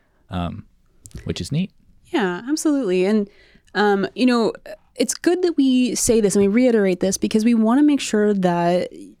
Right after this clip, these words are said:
Speaker 2: everyone has realistic expectations of danger. And if you're not in computer science or your background isn't in tech, you may not be fully aware. Most people are not fully aware of what's on the internet.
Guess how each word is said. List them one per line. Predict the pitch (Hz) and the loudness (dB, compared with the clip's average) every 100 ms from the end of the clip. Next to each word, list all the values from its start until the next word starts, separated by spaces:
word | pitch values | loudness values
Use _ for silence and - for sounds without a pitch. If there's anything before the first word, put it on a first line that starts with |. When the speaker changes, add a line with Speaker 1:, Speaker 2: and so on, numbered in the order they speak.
| _ _ - | _ _ -4
Speaker 2:
everyone | 233 269 233 | 0 2 2
has | 202 196 190 - - | 2 2 0 -4 -6
realistic | 208 226 254 254 220 | 0 2 2 0 -2
expectations | 190 - - 185 190 131 - _ - | -2 -4 -2 -2 0 -2 -4 _ -4
of | 175 | 0
danger. | 180 170 - - _ _ - - - - - | 0 0 -4 -14 _ _ -20 -20 -20 -16 -2
And | 190 185 196 196 | 0 2 2 2
if | 196 | 2
you're | 208 220 | 2 2
not | 233 220 220 | 2 2 2
in | 196 208 | 0 0
computer | 202 202 196 | -2 0 0
science | 190 190 226 | 2 2 2
or | 185 | 0
your | 170 | 0
background | 180 185 180 | 0 0 0
isn't | 170 | 2
in | 165 | 2
tech, | 175 185 202 | 2 0 2
you | 202 | 2
may | |
not | 208 - | 2 -2
be | 190 | -4
fully | - 196 175 | -2 0 2
aware. | 175 170 | 2 4
Most | 214 349 | 4 2
people | - 190 | 0 -2
are | 160 | 0
not | 196 196 | 0 0
fully | - 262 247 | -2 0 2
aware | 226 196 202 175 | 2 2 2 0
of | - 175 175 - - - - | -2 -2 -4 -6 -20 -20 -10
what's | 202 190 185 180 | -2 0 2 2
on | 170 | 2
the | 160 | 2
internet. | 156 165 - - - | 0 -4 -6 -10 -18